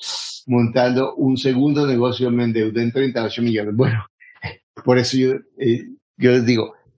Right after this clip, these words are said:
eh, yo siempre les recomiendo a mis estudiantes no endeudarse para crear un negocio. Bueno, pero ya es tarde. Entonces mira cómo manejas eso, mira cómo manejas tus deudas para, para estar,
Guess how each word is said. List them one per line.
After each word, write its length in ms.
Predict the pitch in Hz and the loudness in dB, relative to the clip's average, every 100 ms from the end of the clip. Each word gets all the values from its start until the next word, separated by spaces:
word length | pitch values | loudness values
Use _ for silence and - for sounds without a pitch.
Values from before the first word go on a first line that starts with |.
| _ | _
eh, 200 | 359 - - | -8 -4 -2
yo 140 | 104 | -4
siempre 400 | - 127 135 135 | 0 0 0 0
les 120 | 131 | -4
recomiendo 380 | 110 110 104 104 | -4 -4 -2 -2
a 80 | 120 | -2
mis 120 | 98 | -4
estudiantes 800 | 104 - - 98 95 107 98 - _ _ _ _ _ _ _ _ - | -6 -8 -8 -6 -6 -8 -12 -16 _ _ _ _ _ _ _ _ -2
no 420 | 127 113 131 160 | 0 4 4 4
endeudarse 760 | 170 170 165 131 143 117 151 135 | 2 0 0 -2 -4 -4 -8 -6
para 260 | 127 104 | -6 -6
crear 320 | - 95 95 | -6 -6 -4
un 100 | 104 | -4
negocio. 440 | 101 95 90 - - | -4 -6 -8 -12 -14
Bueno, 220 | 90 95 - | -12 -10 -6
pero 140 | 98 | -2
ya 160 | 113 120 | 0 0
es 100 | 120 | 0
tarde. 400 | 147 127 - - _ | 2 2 -2 -6 _
Entonces 340 | 127 98 117 131 | -6 0 2 2
mira 360 | 170 185 180 | 2 2 0
cómo 260 | 180 175 175 | 0 0 0
manejas 480 | 143 107 107 123 135 | 0 -2 -4 -2 -4
eso, 300 | 117 - - | -4 -10 -6
mira 360 | 123 113 127 - | 0 2 2 0
cómo 240 | 139 147 | 0 0
manejas 380 | 135 107 117 - | 0 0 -2 -4
tus 220 | 120 98 | -8 0
deudas 500 | 127 143 143 143 - - _ _ | 2 2 0 -4 -8 -20 _ _
para, 500 | - 113 107 107 - - | -2 0 0 -2 -4 0
para 300 | 113 107 101 | 2 2 0
estar, 500 | - 123 120 110 | 0 0 0 -2